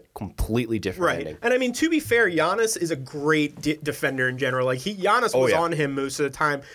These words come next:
Speaker 2: and then the help defender would just crash down from the wing. So, like, half the time it was just a turnover. It wasn't a good, good, solid thing, but it was a great defense by the Milwaukee Bucks. Um, but this was a really good game. It went all the way down to the wire. Um,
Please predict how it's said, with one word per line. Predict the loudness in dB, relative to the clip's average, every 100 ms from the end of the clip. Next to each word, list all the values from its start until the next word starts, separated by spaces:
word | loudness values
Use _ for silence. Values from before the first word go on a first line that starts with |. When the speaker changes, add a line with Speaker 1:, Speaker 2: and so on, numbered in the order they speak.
| -6
Speaker 2:
and | -2 0
then | 0
the | -2
help | 2 0 0
defender | -6 -2 -2
would | -2
just | -6 -12 -12
crash | 0 2 2 2
down | 0 0
from | -2 -4
the |
wing. | 0 0 0 0
So, | 2
like, | 4 2 -4 -20 -8
half | 0 0 0
the |
time | -2 2 2
it | 0
was | -4
just | -4 -8
a |
turnover. | -4 0 2 2 2
It | 2
wasn't | 2 2 0
a |
good, | 0 0 0 -18 -20 _ _ -2
good, | -2
solid | 0 2 2 0
thing, | -2
but | -2
it |
was | -4
a | -6
great | -4 2 2 2 -6
defense | -4 -2 -2 -2 -2
by | 0
the | 0
Milwaukee | 0 0 -2 -2
Bucks. | -4 -4 -10 -12 -4
Um, | 0 0 0 -6 -14 _ _ _ -4
but | -4 -2
this | -4
was | -2
a | -2
really | -2 0 0 0
good | -2 -2 -2 2
game. | 2 2 0
It | 0
went | 0
all | 2 0
the |
way | 0 2
down | 2 2 0
to |
the | -2
wire. | 2 4 4 4 2 2
Um, | 0 0 -2 -6